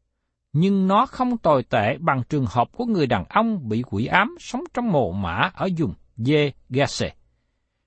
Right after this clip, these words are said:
Bởi vì ông ta là người đàn ông lớn tuổi và bị quỷ ám trong khoảng thời gian dài. Còn tình trạng của đứa con trai này không phải là tệ lắm, còn đỡ hơn.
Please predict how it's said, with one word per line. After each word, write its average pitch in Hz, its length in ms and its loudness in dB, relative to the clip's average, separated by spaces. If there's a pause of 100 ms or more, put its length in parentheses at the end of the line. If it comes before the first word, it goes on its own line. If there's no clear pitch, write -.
(120)
Bởi 233 280 2
vì - 120 0
ông 254 200 -4
ta 254 220 0
là 175 120 -2
người 147 220 0
đàn 113 160 -2
ông 220 240 0
lớn 262 320 0
tuổi 123 260 0 (140)
và 123 140 2
bị 110 300 -2
quỷ 113 160 -2
ám 220 340 0
trong 240 160 -4
khoảng - 280 -8
thời 92 260 -6
gian 160 280 0
dài. 82 200 0 (880)
Còn 123 260 0
tình 87 280 -4
trạng 95 300 -6
của 175 140 0
đứa 226 120 2
con 226 220 2
trai 220 200 2
này 151 300 -2 (120)
không 233 320 -2
phải - 280 -6
là 165 300 0
tệ 92 180 -6
lắm, 160 180 0 (540)
còn 123 320 2
đỡ 95 180 -2
hơn. 240 220 0